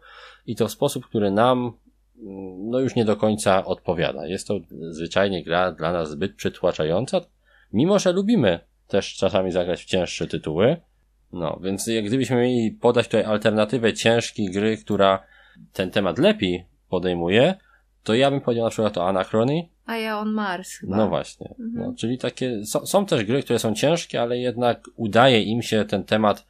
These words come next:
Speaker 1: w taki sposób przedstawić, że on nie dość, że pomaga, to jeszcze przyjemnie jest też przedstawiony w grze. A tutaj,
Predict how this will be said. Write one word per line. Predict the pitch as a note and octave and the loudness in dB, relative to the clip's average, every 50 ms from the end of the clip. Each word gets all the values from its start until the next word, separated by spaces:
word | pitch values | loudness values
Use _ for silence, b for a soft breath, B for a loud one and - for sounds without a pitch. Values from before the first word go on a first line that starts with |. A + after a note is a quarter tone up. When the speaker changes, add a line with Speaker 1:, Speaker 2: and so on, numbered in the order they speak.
| b b b b b | b b b b b
Speaker 1:
w | b - | b -2
taki | - B2 - - A#2 | -2 0 0 -2 -4
sposób | - - A#2 - A#2+ G#2 | 0 0 -2 0 -2 -4
przedstawić, | - - G2+ - - B2 A#2 A#2 A2+ G2 - | -4 -4 -6 -2 0 0 0 0 -2 -4 -2
że | G2+ G2+ | -2 -2
on | G2+ G2+ G2 G2+ | 0 -2 -2 -2
nie | G#2 G#2 | -2 -2
dość, | F#2+ G2+ G2 F#2+ F#2+ | -2 -2 -4 -4 -2
że | F#2 G2 F#2+ | -4 -2 -2
pomaga, | - G2+ A#2 E3+ G3 E3 D3 B2+ | 0 2 2 2 2 2 0 -4
to | - B2+ | -2 -2
jeszcze | A#2 A#2 - - - A2+ | -4 -4 -4 -6 -10 -10
przyjemnie | - - - A2 A2 A2+ A2+ A2+ G#2 G#2 | -8 -6 -2 0 0 0 2 0 0 0
jest | G2+ G2+ - | -2 -4 -4
też | - F#2 - | -6 -8 -8
przedstawiony | - - - _ - F2+ E2+ E2 D#2 D2 C#2+ C#2 | -8 -14 -12 _ -6 -6 -4 -4 -4 -4 -6 -8
w | |
grze. | D2+ D#2 E2 F2 | -8 -6 -4 -4
A | G2+ | -4
tutaj, | - D3 C#3+ - B2 A#2+ | -6 -6 -4 -2 -2 -2